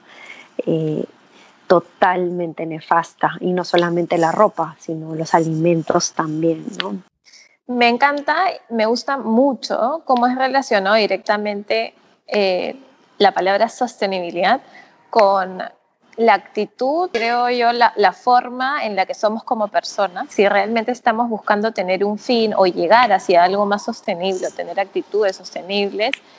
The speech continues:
Speaker 2: tenemos que cambiar por cómo nos desarrollamos y cómo nos comportamos nosotros individualmente, porque eso finalmente nos lleva a,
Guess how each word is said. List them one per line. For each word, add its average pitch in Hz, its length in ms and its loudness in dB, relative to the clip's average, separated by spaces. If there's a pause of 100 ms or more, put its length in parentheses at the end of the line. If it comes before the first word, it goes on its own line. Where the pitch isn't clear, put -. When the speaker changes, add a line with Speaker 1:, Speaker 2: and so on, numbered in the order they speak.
(240)
Speaker 2:
tenemos 214 320 4
que 262 120 4
cambiar 180 400 2
por 226 200 0
cómo 226 240 2
nos 247 160 -2
desarrollamos 214 720 -2
y 202 40 0
cómo 208 220 0
nos 247 140 -2
comportamos 202 640 0
nosotros 247 640 -2
individualmente, 190 1300 0
porque 226 320 4
eso 254 200 -2
finalmente 214 600 -2
nos 196 260 -6
lleva 208 540 2
a, 185 360 0